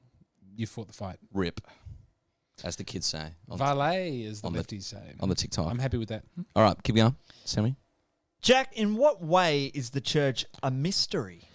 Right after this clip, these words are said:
Speaker 2: So again, we've talked about mysteries before. A mystery is something that we can never fully know, but it's something we can always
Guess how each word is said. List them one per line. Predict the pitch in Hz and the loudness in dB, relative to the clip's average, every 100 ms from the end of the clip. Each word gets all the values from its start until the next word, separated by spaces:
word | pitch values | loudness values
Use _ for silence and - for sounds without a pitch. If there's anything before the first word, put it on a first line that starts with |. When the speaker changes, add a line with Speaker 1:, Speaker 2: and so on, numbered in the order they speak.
| - - _ _ _ _ | -20 -20 _ _ _ _
Speaker 2:
So | - 113 | 2 4
again, | 104 165 220 | 6 6 6
we've | 147 | 4
talked | - 113 | 4 4
about | 110 95 | 4 2
mysteries | 95 98 - | 0 -2 -6
before. | - 156 160 151 101 | -4 2 4 4 4
A | |
mystery | 95 - 95 | -2 -4 -4
is | 90 | -4
something | 95 92 | -6 -10
that | |
we | 90 | -10
can | 95 95 | -8 -8
never | 87 | -8
fully | 87 - 123 117 107 | -10 -10 -4 0 2
know, | 104 101 101 98 | 6 8 10 8
but | 90 | 6
it's | 80 | 0
something | - 87 | -4 -6
we | 87 | -8
can | 87 | -4
always | 76 90 82 - | 0 2 2 -2